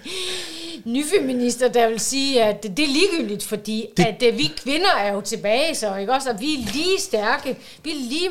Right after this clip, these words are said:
Speaker 1: lige så stærke, som mænd er.
Speaker 2: Det er derfor, indtil
Speaker 1: Og det er
Speaker 2: videre,
Speaker 1: jo,
Speaker 2: det er derfor, Christina,
Speaker 1: det er jo en
Speaker 2: ind-,
Speaker 1: syg tankegang.
Speaker 2: indtil videre, så har de tr-, så har de kræfter, der er i gang, det er jo feminismen, L G B T Q-halløj,
Speaker 1: Mhm.
Speaker 2: øh, islam
Speaker 1: Mhm.
Speaker 2: og klimabevægelsen.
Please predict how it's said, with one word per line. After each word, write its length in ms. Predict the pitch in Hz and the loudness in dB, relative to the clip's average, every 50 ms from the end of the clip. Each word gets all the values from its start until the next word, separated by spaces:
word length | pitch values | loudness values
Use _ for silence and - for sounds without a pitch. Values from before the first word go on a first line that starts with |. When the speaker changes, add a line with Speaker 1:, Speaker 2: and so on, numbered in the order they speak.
| 262 - - | -4 -8 -12
Speaker 1:
lige 220 | 247 294 349 370 | -8 -4 -4 -4
så 140 | 359 - 277 | -2 -4 -4
stærke, 440 | - - 254 233 247 311 320 311 - | -2 2 2 4 4 4 2 0 -4
som 280 | - - 220 214 214 214 - | -4 -4 -4 -4 -6 -6 -6
mænd 260 | 220 220 226 269 403 - - - | -2 0 2 2 2 0 -4 -8
er. 240 | - 190 175 170 180 - - - | -8 -8 -8 -8 -10 -14 -8 -8
Speaker 2:
Det 80 | 120 - | -8 0
er 40 | - | 4
derfor, 400 | 160 175 170 160 - 151 151 151 - | 4 6 6 4 4 2 2 4 4
indtil 280 | 151 156 147 - 165 143 | 2 2 4 2 2 4
Speaker 1:
Og 60 | 143 | 6
det 40 | 160 | 6
er 20 | 170 185 | 6 6
Speaker 2:
videre, 180 | - 349 330 | 6 4 2
Speaker 1:
jo, 220 | 302 277 254 - - - - | 0 -2 -2 -4 -6 -4 -2
Speaker 2:
det 80 | 147 135 | -2 2
er 40 | |
derfor, 220 | 175 180 170 - 160 | 4 2 2 2 -2
Christina, 340 | - - 147 - 151 143 165 | -4 -4 -6 -4 -4 -2 0
Speaker 1:
det 60 | 170 | 0
er 40 | 285 | 0
jo 40 | |
en 20 | 294 | 0
Speaker 2:
ind-, 40 | 269 | 0
Speaker 1:
syg 380 | - - - 381 381 359 330 - | 0 0 0 0 0 0 -2 -4
tankegang. 420 | - 247 247 285 359 403 403 - 214 233 | -2 0 0 0 2 0 2 4 4 4
Speaker 2:
indtil 240 | 220 175 - 202 156 | 4 4 4 2 4
videre, 340 | 170 185 202 214 185 123 104 - - _ _ | 4 6 6 6 6 4 2 -2 -8 _ _
så 180 | - - 151 151 | -2 0 0 2
har 100 | 160 151 | 0 0
de 160 | - - 139 - - | -2 -4 -6 -2 -2
tr-, 200 | - - - - | -4 -4 -4 -2
så 100 | - 156 | 0 0
har 40 | 156 | 0
de 140 | 151 - 151 | 0 -2 -4
kræfter, 420 | - - - 165 175 - - - | -6 -2 -2 -2 -2 0 -2 -4
der 140 | 143 - 117 | -2 -2 -2
er 100 | 107 104 | -2 -2
i 60 | 104 | -2
gang, 240 | 101 - 123 123 - _ - | -4 -4 -6 -8 -8 _ -2
det 80 | 143 | 0
er 60 | 131 | 0
jo 120 | 131 110 107 - | 0 -2 -2 -2
feminismen, 640 | 123 110 113 123 147 180 185 - - 202 190 180 170 - _ - - - - - _ _ _ - | 0 2 2 2 2 0 -2 -4 -4 -4 -4 -4 -6 -10 _ -20 -20 -20 -20 -20 _ _ _ -2
L 180 | 135 127 139 | -2 0 0
G 60 | 135 | 0
B 40 | 131 135 127 127 | 0 0 -2 0
T 60 | 131 127 123 | -2 -4 -4
Q-halløj, 640 | - 175 180 190 170 156 165 156 151 143 139 139 139 - - _ | -4 -4 -4 -2 0 2 4 4 6 6 6 4 2 0 -6 _
Speaker 1:
Mhm. 380 | 208 202 202 208 240 254 247 - - _ _ _ _ _ - | -6 -4 -2 -2 -4 -4 -8 -12 -18 _ _ _ _ _ -2
Speaker 2:
øh, 420 | - 135 - - - - - 127 139 - - | -2 0 0 -2 -2 -2 -4 -4 -6 -8 -4
islam 680 | 151 131 120 - - - 143 143 143 147 160 170 170 160 160 _ 208 | 0 0 0 0 0 0 2 2 4 4 4 4 2 0 -4 _ -6
Speaker 1:
Mhm. 300 | 202 202 208 226 254 254 - _ _ | -4 -4 -4 -4 -6 -8 -12 _ _
Speaker 2:
og 160 | - 120 - | -6 -6 -4
klimabevægelsen. 800 | - - 143 151 160 165 151 135 123 117 113 113 117 107 117 117 | -2 0 0 2 4 4 2 2 0 -2 -2 -4 -4 -6 -4 -4